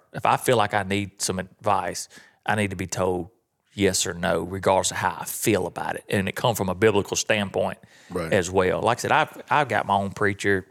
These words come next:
Speaker 1: Wh-, I mean, you know, we go to church, everything, and I could go to him and he's gonna tell me.
Speaker 2: Sure.
Speaker 1: You know, and, uh, but like I said, you've all, I've called you, you know, I mean, there's been many times. I mean, I'm married to a great woman now I prayed for,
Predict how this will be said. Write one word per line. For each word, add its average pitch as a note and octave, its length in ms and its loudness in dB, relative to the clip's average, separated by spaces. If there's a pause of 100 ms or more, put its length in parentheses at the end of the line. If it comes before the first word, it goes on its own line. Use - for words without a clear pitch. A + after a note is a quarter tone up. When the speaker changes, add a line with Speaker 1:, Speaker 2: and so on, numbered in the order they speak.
(140)
Speaker 1:
Wh-, G2 240 4
I G2+ 80 6
mean, G#2+ 200 2
you C3+ 100 0
know, A2 140 4
we A2+ 120 4
go A2 140 6
to G2 60 -2
church, G2+ 280 2 (280)
everything, G2+ 260 2
and G#2 80 2
I B2+ 40 2
could G2+ 120 -6
go A2 140 6
to G#2 60 2
him A2 180 2
and G2+ 80 0
he's C3+ 100 0
gonna F#2+ 220 -2
tell G#2+ 380 2
me. - 260 -14
Speaker 2:
Sure. - 220 -2 (160)
Speaker 1:
You A2+ 120 0
know, F#2 260 2 (340)
and, F#2+ 300 0
uh, F2 320 0 (920)
but A2+ 120 2
like G2 120 -2
I - 40 -6
said, F#2 180 0
you've G#2+ 160 2
all, G2 180 6
I've A2+ 180 2
called G2+ 420 4
you, G#2 140 -4
you G2+ 140 -2
know, G2 120 2
I G2 40 0
mean, G#2+ 80 -4
there's C3+ 200 0
been B2+ 180 2
many B2 220 2
times. C3 380 0
I G#2+ 40 2
mean, G#2 220 2 (360)
I'm A2 180 -2
married D3+ 340 4
to G#2+ 120 -2
a F#2 60 -6
great A2 300 2
woman B2+ 240 2
now C3 220 2
I G2+ 40 0
prayed C3 440 0
for, C#3+ 500 2